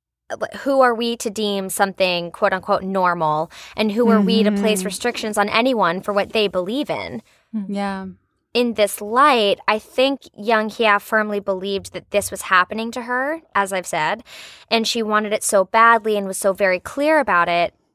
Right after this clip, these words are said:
Speaker 1: So who would I be to stop her from fulfilling her dream? But on the
Speaker 2: Mm-hmm.
Speaker 1: other hand, who would I be if I let her kill herself?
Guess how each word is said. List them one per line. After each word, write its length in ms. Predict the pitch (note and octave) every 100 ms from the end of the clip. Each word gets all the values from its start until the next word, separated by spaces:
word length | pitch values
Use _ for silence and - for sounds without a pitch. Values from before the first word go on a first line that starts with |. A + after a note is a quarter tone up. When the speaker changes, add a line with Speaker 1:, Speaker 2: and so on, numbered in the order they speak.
| _ _ _ _ _ -
Speaker 1:
So 320 | - B3 A3+
who 180 | A3 B3+
would 140 | A#3
I 220 | - G#3+
be 180 | G#3+ A3
to 80 | G3+
stop 380 | - G3 F#3 -
her 280 | G3+ F#3+
from 640 | F#3+ - - - G#3 F#3+ F#3
fulfilling 640 | - G3 - G#3 F#3+ F3
her 120 | E3
dream? 480 | D#3 A#3 F#3 A2+ - - _ _ _ _ -
But 180 | G3+ A3
on 120 | G#3
the 80 | G3+
Speaker 2:
Mm-hmm. 120 | B3+
Speaker 1:
other 160 | F4+ B3+
hand, 540 | G3 F3+ E3+ F3 F#3 - -
who 140 | C4 B3
would 120 | A#3
I 100 | A3
be 160 | A3 G#3+
if 120 | G3+
I 80 | F#3+
let 160 | F#3
her 140 | F3 D3
kill 240 | - C4+
herself? 680 | A3 E3 - F3 - -